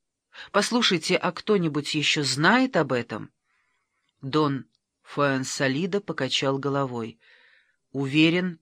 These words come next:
это держат в строгом секрете». «Миледи, матушка короля!» — горько воскликнула Каталина.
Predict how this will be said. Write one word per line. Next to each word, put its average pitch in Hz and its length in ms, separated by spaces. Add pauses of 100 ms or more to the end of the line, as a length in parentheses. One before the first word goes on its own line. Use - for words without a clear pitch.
(120)
это 165 360
держат 147 500
в - 80
строгом 131 420
секрете». 131 720 (1000)
«Миледи, 165 880
матушка 139 960
короля!» — 143 760 (340)
горько 156 420
воскликнула 151 720
Каталина. 147 680